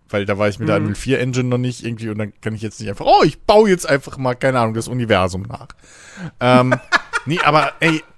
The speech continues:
Speaker 1: allein schon, äh, allein schon, wa-, wa-, wie, was ich jetzt so direkt im Umgang mit dem Ding halt gemerkt hab,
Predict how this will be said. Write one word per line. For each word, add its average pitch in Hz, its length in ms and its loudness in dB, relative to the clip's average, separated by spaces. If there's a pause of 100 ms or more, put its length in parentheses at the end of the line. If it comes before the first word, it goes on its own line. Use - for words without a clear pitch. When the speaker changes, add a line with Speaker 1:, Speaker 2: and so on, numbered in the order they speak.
(160)
Speaker 1:
allein 151 360 2
schon, 202 400 0 (300)
äh, 160 120 -6 (100)
allein 151 340 0
schon, 208 260 -6
wa-, 170 200 -2
wa-, 151 140 -14 (280)
wie, 139 200 -4 (420)
was 139 240 -4
ich 175 160 -6
jetzt 190 200 -2
so 165 100 0
direkt 160 380 -6
im 147 200 -4
Umgang 147 340 0
mit 139 160 -2
dem 131 160 -4
Ding 135 160 -2
halt 123 180 -2
gemerkt 110 380 0
hab, 131 180 -6